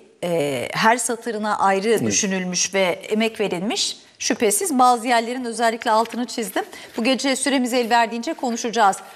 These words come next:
Speaker 1: Ama
Speaker 2: İnşallah.
Speaker 1: imzalı kitaptan isteyen sevgili seyircilerimize
Speaker 2: Eyvallah.
Speaker 1: de hemen, e, şans tanımak adına "Bir hayalim var" etiketiyle yazmanızı rica ediyoruz. Ve size ilk sorumuz şöyle. Şunu soralım.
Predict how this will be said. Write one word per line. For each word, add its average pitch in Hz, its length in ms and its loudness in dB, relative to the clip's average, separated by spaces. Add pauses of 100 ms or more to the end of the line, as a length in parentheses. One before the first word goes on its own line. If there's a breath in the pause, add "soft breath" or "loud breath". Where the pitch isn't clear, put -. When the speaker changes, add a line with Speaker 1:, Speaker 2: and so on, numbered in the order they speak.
Speaker 1:
Ama 226 260 2
Speaker 2:
İnşallah. 240 120 -6
Speaker 1:
imzalı 240 380 0
kitaptan 247 420 -6
isteyen 233 320 -2
sevgili 214 340 -4
seyircilerimize 220 720 0
Speaker 2:
Eyvallah. - 360 2
Speaker 1:
de - 40 -12 (120)
hemen, 233 400 2 (140)
e, 190 360 -2
şans 196 320 0
tanımak 214 380 -2
adına 226 320 -2
"Bir 247 100 0
hayalim 233 420 2
var" 208 80 0
etiketiyle 226 540 -2
yazmanızı 202 540 0
rica 254 300 2
ediyoruz. 240 360 -4 (360 loud breath)
Ve 254 300 2
size 247 280 -2
ilk 262 300 -4
sorumuz 226 500 0
şöyle. 202 500 0 (1120 loud breath)
Şunu 339 280 0
soralım. 180 520 -2